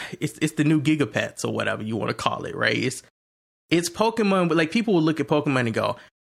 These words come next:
"I don't know about that. I don't, that Pokemon shit, ain't that for kids?" And then look at Animal Crossing and be like, "I wanna play some Animal Crossing. That looks fun to build your own little world." I'm like, "That's not that too far off from catching Pokemon and building your own little battle crew."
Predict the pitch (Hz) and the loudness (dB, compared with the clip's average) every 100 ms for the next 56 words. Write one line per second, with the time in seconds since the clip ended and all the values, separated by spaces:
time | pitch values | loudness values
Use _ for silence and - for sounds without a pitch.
0 | _ - 160 120 143 117 120 113 113 180 | _ 0 2 4 4 2 0 0 0 2
1 | 156 131 120 160 180 190 170 143 127 135 | 2 2 2 -2 0 0 2 2 2 2
2 | 156 196 196 175 151 220 196 185 - 165 | 2 2 0 0 0 2 4 2 0 0
3 | 175 185 156 - 214 214 185 190 175 156 | 2 2 2 2 2 2 2 2 2 2
4 | 160 170 160 - 254 247 127 - 127 104 | 2 2 2 0 2 2 2 0 -2 -2
5 | - 117 127 - 175 175 269 127 127 - | -2 0 -2 0 0 0 -2 0 0 -2
6 | - 120 143 135 131 143 135 131 139 139 | -6 0 2 2 4 4 4 2 2 2
7 | 127 147 175 202 247 220 175 - _ _ | 2 2 2 2 0 0 0 -4 _ _
8 | _ _ _ _ _ - 381 440 440 392 | _ _ _ _ _ -2 0 0 -2 0
9 | 392 392 - - 294 330 311 311 302 302 | 0 0 -2 2 2 4 4 4 4 2
10 | 247 - 370 277 - 349 349 269 240 220 | -2 0 0 0 0 0 2 2 4 2
11 | 208 262 254 247 233 247 247 240 226 254 | 2 0 2 2 2 2 2 2 2 2
12 | 320 220 - 165 165 | 2 0 2 2 2